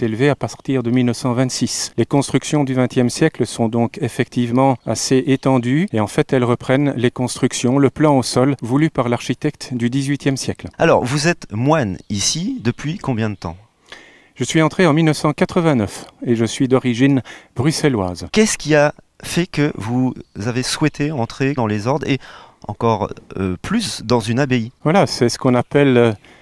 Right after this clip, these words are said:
Speaker 1: un appel, une terre d'élection, une terre de choix.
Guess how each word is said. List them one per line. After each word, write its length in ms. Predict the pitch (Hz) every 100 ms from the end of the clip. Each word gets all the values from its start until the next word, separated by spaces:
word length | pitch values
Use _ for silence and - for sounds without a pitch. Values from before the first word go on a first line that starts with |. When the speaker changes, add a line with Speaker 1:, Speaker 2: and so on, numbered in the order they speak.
| _ _
Speaker 1:
un 160 | - 123
appel, 500 | 127 - 131 196 160 -
une 180 | 123 123
terre 320 | - 156 147
d'élection, 680 | 135 143 139 - 135 147 180 -
une 180 | 123 117
terre 260 | 139 127
de 100 | 120
choix. 360 | 120 - 135